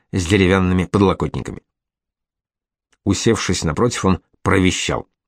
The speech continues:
"Помнится, лет пять назад вы уже оказали церкви неоценимую услугу. Я имею в виду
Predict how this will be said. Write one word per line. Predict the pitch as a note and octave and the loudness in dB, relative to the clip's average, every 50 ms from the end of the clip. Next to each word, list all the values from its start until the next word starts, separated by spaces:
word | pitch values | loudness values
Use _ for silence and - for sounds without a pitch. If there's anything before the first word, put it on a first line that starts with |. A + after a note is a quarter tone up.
| _ _ _ _ _ _ _ _ _ _ _ _ _ _ _ _ _ _ _ _ _ _ _ _ _ _ _ _ _ _ _ _ _ - | _ _ _ _ _ _ _ _ _ _ _ _ _ _ _ _ _ _ _ _ _ _ _ _ _ _ _ _ _ _ _ _ _ -2
"Помнится, | - A2+ C3 C#3+ C#3+ C3 - - - B2+ B2+ B2 - - - | 2 2 4 4 2 0 0 0 0 2 2 2 0 0 0
лет | G2+ G2 G#2+ A#2 A#2 - | 2 4 4 2 2 0
пять | - A#2 A2+ G#2+ - | 0 2 2 2 2
назад | G#2 F#2 F2+ F2 A2 C#3 D3 - - - - - - | 2 2 2 2 2 0 0 0 -4 -12 -12 -10 -8
вы | F2+ D#2+ E2 G2 A2 | -6 -2 2 2 2
уже | A2 F#2 G2+ A2+ A2 | 4 4 2 2 2
оказали | G#2+ - G#2+ G2+ G#2+ C#3+ C#3+ B2+ | 2 0 0 2 2 2 2 0
церкви | G#2 - - C3 C3 B2+ - - A#2+ A#2+ A#2 G#2+ E2 F2+ | 0 0 2 2 2 2 2 2 2 4 4 2 0 0
неоценимую | G2+ G#2+ G2+ F#2+ - - F#2+ F#2+ G#2+ A2+ A2+ A2 A2 | 0 2 2 2 2 0 2 2 4 4 4 4 4
услугу. | G#2 F#2+ - - D3 E3 - - - - _ _ _ _ _ _ _ _ _ _ _ _ _ _ _ _ _ _ _ _ - | 2 0 0 0 0 0 0 0 -4 -8 _ _ _ _ _ _ _ _ _ _ _ _ _ _ _ _ _ _ _ _ -14
Я | - D#2+ D#2+ E2+ F#2 F#2 F2+ F2 - - | -10 -6 -4 -2 0 0 0 0 -2 -4
имею | - C#2+ E2+ F2+ F2+ F2 E2+ E2 | -4 -2 0 0 2 0 0 0
в | |
виду | E2+ F2+ G2 A#2+ A2 - | 0 2 2 2 2 0